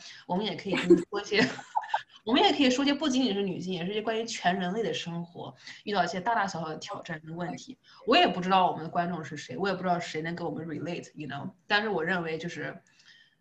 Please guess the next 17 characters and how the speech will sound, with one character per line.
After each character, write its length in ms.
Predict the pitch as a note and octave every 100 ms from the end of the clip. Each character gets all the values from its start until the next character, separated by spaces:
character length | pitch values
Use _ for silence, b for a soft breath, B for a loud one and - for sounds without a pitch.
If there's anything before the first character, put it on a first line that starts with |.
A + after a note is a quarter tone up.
| _
总 240 | - E3+
会 160 | E3+ A#3+
有 120 | F#3+
人 140 | - -
跟 100 | D#3
我 60 |
们 100 | D3 D3+
relate， 320 | C#3+ D#3 D#3
因 120 | G3+
为 80 | G#3
我 80 | D#3
觉 100 | E3+
得 60 |
生 300 | F3+ G#3 G3+
活 180 | - D#3
就 160 | D3 F3
是， 280 | D#3+ D#3